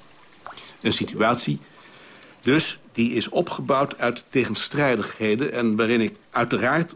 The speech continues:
op weinig loyaliteit kan rekenen, want waar vind je mensen die deel willen nemen aan een verzet... dat zo bij uitstek gericht is op het verdoezelen van mijn menselijke tekortkomingen? Het is geen kunst om na het voorafgaande ook die tekortkomingen samen te vatten.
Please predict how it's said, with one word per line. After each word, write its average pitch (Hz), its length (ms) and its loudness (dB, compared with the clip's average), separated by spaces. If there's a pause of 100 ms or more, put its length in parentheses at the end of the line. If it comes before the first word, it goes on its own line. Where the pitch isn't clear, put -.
op 110 200 -2
weinig 123 320 2
loyaliteit 113 540 0
kan 104 160 -6
rekenen, 95 300 -2
want 110 160 0
waar 113 220 2
vind 120 200 -2
je 120 80 -4
mensen 110 320 -2
die 104 160 -4
deel 123 300 2
willen 110 280 2
nemen 120 400 2
aan 113 100 0
een 101 60 0
verzet... 127 440 -2
dat 101 180 -4
zo 123 220 2
bij 107 160 0
uitstek 131 480 -4
gericht 120 400 -10
is 113 120 0
op 101 100 -2
het 101 140 -2
verdoezelen 123 680 2
van 117 180 4
mijn 127 280 4
menselijke 123 460 0
tekortkomingen? 90 840 -8 (1800)
Het - 120 -4
is 120 120 2
geen 139 220 2
kunst 143 300 2
om 123 80 2
na 127 120 4
het 117 120 2
voorafgaande 120 680 0
ook 120 200 -2
die 117 160 -2
tekortkomingen 135 880 2
samen 98 320 0
te - 100 -16
vatten. - 320 -8